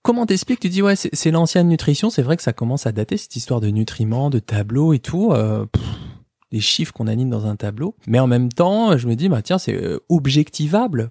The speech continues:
pour le consommateur. Euh, il voit des chiffres,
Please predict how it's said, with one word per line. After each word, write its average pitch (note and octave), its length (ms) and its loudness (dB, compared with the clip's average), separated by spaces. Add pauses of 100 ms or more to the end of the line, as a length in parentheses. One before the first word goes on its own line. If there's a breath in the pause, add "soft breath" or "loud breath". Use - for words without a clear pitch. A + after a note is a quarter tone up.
pour D#3+ 560 0
le C#3 260 0
consommateur. C3+ 1040 0
Euh, A2+ 240 -2 (100)
il C3+ 180 -6
voit B2+ 200 0
des - 180 -6
chiffres, D#3+ 540 -2